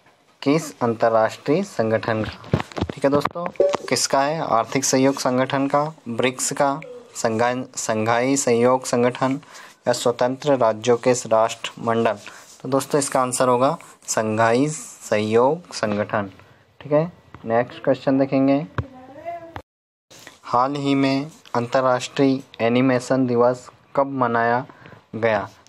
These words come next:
तेईस अक्टूबर, चौबीस अक्टूबर, सत्ताईस अक्टूबर या फिर अट्ठाईस अक्टूबर? तो कब मनाया गया? अट्ठाईस अक्टूबर।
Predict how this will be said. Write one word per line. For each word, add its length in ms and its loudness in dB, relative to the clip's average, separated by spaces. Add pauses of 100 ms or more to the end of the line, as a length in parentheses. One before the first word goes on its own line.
तेईस 260 4
अक्टूबर, 540 0 (460)
चौबीस 520 2
अक्टूबर, 440 0
सत्ताईस 600 0
अक्टूबर 440 0
या 140 4
फिर 300 0 (400)
अट्ठाईस 420 -2
अक्टूबर? 380 -4
तो 220 -16
कब 100 2
मनाया 380 0
गया? 280 2 (420)
अट्ठाईस 800 0 (180)
अक्टूबर। 520 -4